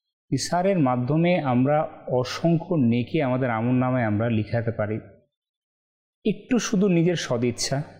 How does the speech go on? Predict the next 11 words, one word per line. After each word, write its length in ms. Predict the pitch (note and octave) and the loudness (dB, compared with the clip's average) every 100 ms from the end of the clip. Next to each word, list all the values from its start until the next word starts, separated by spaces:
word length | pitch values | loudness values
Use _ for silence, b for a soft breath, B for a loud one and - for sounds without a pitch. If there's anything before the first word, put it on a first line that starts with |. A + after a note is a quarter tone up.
| - _ _ _ _ _ _ - | -20 _ _ _ _ _ _ -8
একটু 220 | A#2+ - | -6 -2
নিজের 560 | B2 A2+ A#2+ C#3+ - - - | 0 0 -2 -4 -14 -20 -6
অন্তরের 420 | A#2+ A#2 A#2 C3+ C3+ | -2 -2 0 0 2
মধ্যে 420 | B2 A2+ B2+ C3 - - - _ - | 0 0 -2 -4 -10 -20 -20 _ -4
পরকালের 420 | B2 A#2+ C3+ B2+ | -4 -2 -2 0
নেকির 380 | A#2+ A2+ C#3+ C3 | 0 0 -2 0
লোভ 340 | A2+ B2+ C#3+ | 2 0 0
যদি 180 | C3+ C3+ | 0 -2
থাকে, 320 | - A2+ A#2+ | -4 -6 -6
তাহলে 300 | B2+ G#2+ A2+ | -4 -2 -2
সম্ভব। 580 | G#2 G#2+ G#2+ A2 - | -4 -6 -6 -6 -12